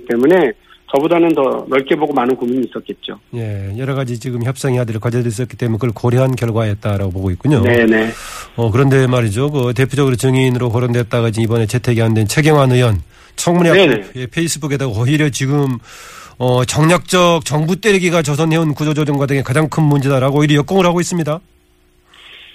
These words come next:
Speaker 1: 최경환 의원요, 비-, 비겁하고 못났습니다.
Speaker 2: 어허.
Speaker 1: 그 본인이 얘기하시는 게 그런 거 아닙니까? 그 소신 있게 일할 수 있도록 해줘야 된다라고 얘기하셨는데 본인은 소신 있게 일했던 거 아닐까요? 그런데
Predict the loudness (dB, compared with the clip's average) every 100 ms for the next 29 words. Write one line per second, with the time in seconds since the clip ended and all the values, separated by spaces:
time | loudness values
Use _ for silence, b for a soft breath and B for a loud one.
0 | B _ -2 2 4 4 4 2 0 0
1 | 0 -4 -4 -2 0 0 -2 -2 -4 -8
2 | _ _ _ _ -18 -6 -6 -4 -2 2
3 | 2 2 -2 0 0 0 -2 -4 -8 -8
4 | -14 -16 _ -16 -14 -12 -14 -16 -20 _
5 | _ _ 2 4 4 2 2 4 4 2
6 | 2 -2 -2 -4 -4 -6 -4 -4 -2 -2
7 | -4 -8 -6 -6 -6 -12 _ _ _ _
8 | _ 0 2 0 0 2 2 2 2 2
9 | 2 -2 -6 -6 -4 0 0 2 0 -2
10 | -2 -4 -4 -4 -2 -2 0 0 2 2
11 | 4 2 0 0 0 0 -2 0 0 0
12 | -2 -8 -4 -4 -4 _ B B B B
13 | 0 2 2 2 0 -4